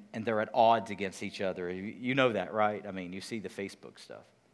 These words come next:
I, I, I've got no desire to fight with anybody, and I'm not even gonna engage in the fight.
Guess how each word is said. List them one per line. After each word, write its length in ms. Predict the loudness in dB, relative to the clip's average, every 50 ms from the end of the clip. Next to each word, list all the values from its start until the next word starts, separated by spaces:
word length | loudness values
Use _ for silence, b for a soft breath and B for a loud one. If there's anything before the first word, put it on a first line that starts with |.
| _ _ _ _ _ _ _ _ _ _ _ _ _ _ _ _ _ _ _ _ _ _ _ _ _ _ _ _ _ _ _ _ _ b b b b
I, 100 | -10 -10
I, 380 | -6 2 6 8 8 10 10 10
I've 120 | 10 10
got 160 | 8 8 8
no 140 | 8 4 2
desire 400 | 2 0 2 4 6 6 6 6
to 60 | 4
fight 300 | 2 4 6 6 6 6
with 120 | 2 -2 -2
anybody, 540 | -2 0 0 2 4 4 4 2 0 -6 -10 -18 -20 _ _ _ _ _ _ _ _ _ _ _ _ _ _ -6
and 160 | -2 4 4
I'm 120 | 6 8
not 160 | 8 8 8 8
even 260 | 6 2 0 0 2
gonna 160 | 2 2 2
engage 640 | 2 0 0 0 4 6 6 8 8 6 4 0 -4
in 100 | -4 -4
the 80 | -6
fight. 480 | -4 0 0 2 2 0 -2 -6 -12 -20